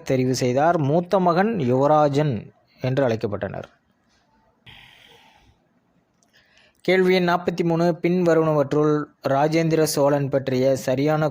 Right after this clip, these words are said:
கூற்றுகளை தேர்வு செய்க. முதல் கூற்று, கங்கை கொண்ட சோழன் எனும் பட்டத்தை சூட்டிக்கொண்டார். சரியானது தான்.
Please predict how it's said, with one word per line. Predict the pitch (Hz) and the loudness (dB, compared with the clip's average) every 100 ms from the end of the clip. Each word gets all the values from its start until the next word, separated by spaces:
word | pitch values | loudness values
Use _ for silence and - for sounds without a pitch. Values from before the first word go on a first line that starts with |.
| - | -2
கூற்றுகளை | 143 139 131 135 135 | -4 -2 0 0 -2
தேர்வு | - 127 123 123 | -2 -2 -2 -4
செய்க. | 117 110 110 113 101 - _ _ _ _ _ _ _ _ _ _ _ _ _ _ _ _ _ _ _ _ _ _ _ _ _ _ _ _ _ _ _ _ _ _ - | -4 -4 -2 -2 -4 -8 _ _ _ _ _ _ _ _ _ _ _ _ _ _ _ _ _ _ _ _ _ _ _ _ _ _ _ _ _ _ _ _ _ _ -6
முதல் | 160 175 175 | 0 0 0
கூற்று, | 175 156 170 170 | -2 0 0 2
கங்கை | 156 156 190 180 | 0 0 0 2
கொண்ட | 180 175 | 0 0
சோழன் | 175 156 156 151 | -2 0 2 2
எனும் | 143 139 131 | 0 -2 -2
பட்டத்தை | 131 147 131 165 180 | -2 -2 -2 -2 -2
சூட்டிக்கொண்டார். | - 135 131 117 123 117 107 95 - - - - - _ _ _ _ _ _ _ _ | -4 -6 -6 -6 -4 -2 -2 -4 -10 -20 -20 -20 -20 _ _ _ _ _ _ _ _
சரியானது | - 143 131 127 123 117 110 117 | -10 -4 -2 -2 -2 -4 -4 -4
தான். | 156 | -6